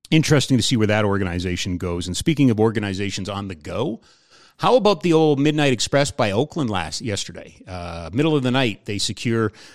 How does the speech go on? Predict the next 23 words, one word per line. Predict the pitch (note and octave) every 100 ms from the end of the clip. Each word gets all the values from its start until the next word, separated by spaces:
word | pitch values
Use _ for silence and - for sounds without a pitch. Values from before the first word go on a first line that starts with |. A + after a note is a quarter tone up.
| _
uh, | G2+ G2+ F#2+
property | - A#2+ A#2+ A2+ G#2+
in | F#2+
Vegas. | G2 B2 A#2+ A#2 - - -
Uh, | - F2 E2+ E2 F2+
the | F2 F2 G2+ -
Oakland | B2+ C3 A#2+
A's | G#2+ A2 G2+
are | - G2
moving | F#2 G2 C3 C#3 C3+ A#2+
to | A#2
Vegas. | G2+ G#2 G#2 G#2 - - - - _ -
If | A2
you're | A#2 A2
keeping | - A#3 - G3+ D3+
track, | - A3+ G3 D3 - - _ _ _ _ _ _ _
that's | B2 C#3 -
now | C#3+ C3+ C3 B2+
the | A#2 A2+ G#2+
Golden | C#3+ G#3+ G#3 G3
Knights, | F#3 F#3+ - - - - _ _ _ _
the | A2
Raiders, | C3 A#3 F3 B2+ A2+ A2+ -